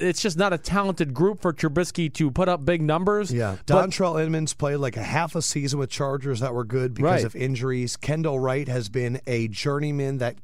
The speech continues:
Speaker 2: c-, kind
Speaker 1: Went
Speaker 2: of
Speaker 1: to
Speaker 2: a
Speaker 1: the
Speaker 2: first-round
Speaker 1: Titans,
Speaker 2: pick
Speaker 1: right.
Speaker 2: that, that's flamed out.
Speaker 1: Disappointed, yes.
Speaker 2: And Tariq Cohen's their number one guy.
Speaker 1: Yeah, they have no number one N F L receiver.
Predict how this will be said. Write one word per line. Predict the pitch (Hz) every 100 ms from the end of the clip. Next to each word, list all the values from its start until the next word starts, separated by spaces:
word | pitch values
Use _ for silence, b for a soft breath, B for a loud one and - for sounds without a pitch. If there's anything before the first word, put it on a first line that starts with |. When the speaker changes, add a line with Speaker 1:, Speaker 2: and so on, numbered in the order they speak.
| -
Speaker 2:
c-, |
kind | - - - -
Speaker 1:
Went | 147 170
Speaker 2:
of |
Speaker 1:
to | 190
Speaker 2:
a |
Speaker 1:
the | 156
Speaker 2:
first-round | 165 151 151 151 151
Speaker 1:
Titans, | 147 147
Speaker 2:
pick | 139
Speaker 1:
right. | 139 107
Speaker 2:
that, | - 120
that's | 127 110
flamed | 117 139 151 160 143
out. | 139 139
Speaker 1:
Disappointed, | 131 143
yes. | 147 98 135
Speaker 2:
And | 147
Tariq | - 185 214
Cohen's | - 208 233 220
their | 185 202
number | 196 208 214
one | 220 220
guy. | 202 254 269
Speaker 1:
Yeah, | 120
they | 160 208
have | 220
no | 180 196 220 214
number | 160 160 202 202
one | 175 165 190
N | 160
F | 170 175
L | 175
receiver. | 160 160 175 160 107